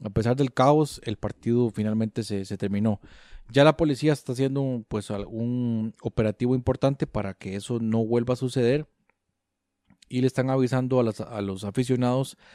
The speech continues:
de que lleguen temprano a la final. Sobre la final, empezará el día de mañana, miércoles veintisiete de diciembre,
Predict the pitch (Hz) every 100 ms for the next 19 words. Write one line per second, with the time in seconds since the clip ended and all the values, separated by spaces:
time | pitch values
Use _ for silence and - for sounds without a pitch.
0 | - - - 110 110 107 104 113 131 -
1 | 104 120 120 120 104 104 110 110 87 _
2 | _ - _ _ _ _ _ _ _ _
3 | _ - 120 120 120 113 120 143 110 95
4 | _ 123 - 123 113 117 147 - 117 107
5 | 131 151 143 117 127 127 98 92 _ _
6 | _ 110 123 139 135 151 143 117 107 104
7 | 107 - 131 139 151 123 107 127 143 147
8 | 165